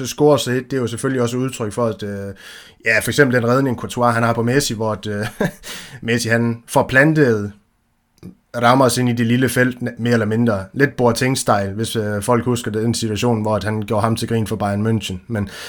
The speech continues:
men Courtois, han får reddet den rigtig, rigtig flot, en fa-, fuldstændig fabelagtig redning i virkeligheden. Men vi har en expected goals på tre komma enogtyve, og det siger også bare noget om,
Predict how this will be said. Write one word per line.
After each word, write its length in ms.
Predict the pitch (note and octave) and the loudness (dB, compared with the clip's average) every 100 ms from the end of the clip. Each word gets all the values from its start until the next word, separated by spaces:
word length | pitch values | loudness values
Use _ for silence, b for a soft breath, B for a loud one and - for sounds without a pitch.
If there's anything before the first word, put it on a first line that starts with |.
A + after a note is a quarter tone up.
| B B B B | B B B B
men 200 | - B2+ | -2 -2
Courtois, 340 | - B2+ C#3+ C3+ | 0 4 6 6
han 120 | C3 | 4
får 180 | C3 B2+ | 4 4
reddet 160 | C#3 | 4
den 100 | A#2+ | 4
rigtig, 240 | B2 A#2+ A#2+ | 2 2 0
rigtig 220 | A#2 A2 | 0 -2
flot, 220 | B2+ C3 | 0 2
en 100 | A2 | 2
fa-, 180 | C3+ - | -2 -2
fuldstændig 340 | B2+ A#2+ A#2+ | -6 -4 0
fabelagtig 1000 | C3 B2 G#2 G2 G#2+ A2+ - A#2 A2 A2+ | 4 4 2 -4 -6 -12 -12 -8 -6 -2
redning 260 | A2+ B2 A#2 | 0 2 2
i 20 | |
virkeligheden. 360 | A#2+ A2+ A2 A2 | 2 0 -2 -2
Men 140 | A#2+ | -2
vi 60 | B2 | 2
har 180 | D3+ | 4
en 100 | B2 | 4
expected 460 | A2+ - D3+ C#3+ A#2 | 2 -2 -2 -2 -4
goals 240 | B2+ C3+ | -2 -2
på 80 | - | -2
tre 200 | - C#3+ | -2 -2
komma 200 | - A#2+ | 0 -2
enogtyve, 360 | C3+ A#2 C#3+ C#3+ | -2 -2 0 2
og 80 | A2+ | 0
det 80 | |
siger 240 | - D#3 C#3+ | -2 0 0
også 180 | C3 - | 0 0
bare 180 | C3+ | 0
noget 240 | C3+ C#3 C3 | 2 2 4
om, 240 | A#2+ C#3 | 2 0